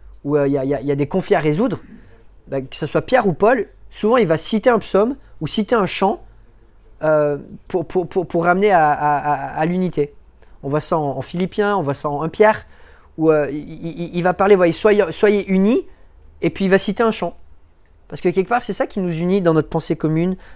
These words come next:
notre adoration commune, notre vision commune. Chanter, ça nous connecte à nos émotions. Dieu est, est rempli d'émotions. Il se réjouit, il s'attriste, il se passionne, il se désintéresse, il se met en colère,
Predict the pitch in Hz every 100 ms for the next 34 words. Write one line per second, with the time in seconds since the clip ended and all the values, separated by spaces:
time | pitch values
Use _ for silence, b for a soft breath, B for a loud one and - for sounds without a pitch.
0 | - 147 170 165 156 156 160 151 156 170
1 | 151 135 165 165 - 135 151 156 - -
2 | - - - - - - - - b b
3 | b b b - 170 233 226 180 175 156
4 | - 180 185 180 165 160 156 156 233 392
5 | - - - - - - - - - -
6 | - - - - - - - - - -
7 | 151 156 202 151 127 143 160 151 165 165
8 | 156 247 381 - - - - b b b
9 | b 143 165 156 180 180 220 226 - 147
10 | - 226 254 - - b b b 139 -
11 | 160 - 214 226 160 143 156 165 175 175
12 | 220 214 151 160 147 - 190 220 226